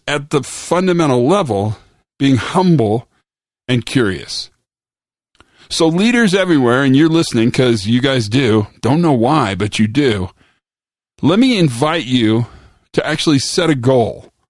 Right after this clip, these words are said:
And that goal is, is that you're going to start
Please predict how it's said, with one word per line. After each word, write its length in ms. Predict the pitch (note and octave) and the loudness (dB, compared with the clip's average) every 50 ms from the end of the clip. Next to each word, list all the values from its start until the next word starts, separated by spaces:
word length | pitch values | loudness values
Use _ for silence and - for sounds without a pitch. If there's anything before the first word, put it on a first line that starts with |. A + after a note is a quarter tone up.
| _ _ _ _ _ _ - - | _ _ _ _ _ _ -14 -6
And 140 | - C3 D3 | -2 0 0
that 160 | D3+ D3+ D3 | 0 0 -2
goal 300 | C#3 E3+ F#3 G3+ G3+ G3 | 0 0 2 2 4 4
is, 280 | F3+ E3+ E3 C#3+ - - - | 2 2 2 0 -2 -4 -4
is 280 | B2+ C3 C#3 A#2+ A2+ G#2+ | -2 -2 0 0 0 0
that 180 | C#3 C#3+ - | 0 0 0
you're 180 | - C3+ C#3 C3 | 0 0 -2 0
going 400 | A#2+ A2+ D3+ E3 F3+ F#3+ F#3+ E3+ | 0 0 0 2 2 4 2 2
to 160 | - - B2+ | 2 0 -4
start 680 | - - - - - - - E3+ F#3+ G3+ G3+ F#3 - | -4 -4 -8 -8 -6 -2 -2 0 0 0 -2 -4 -6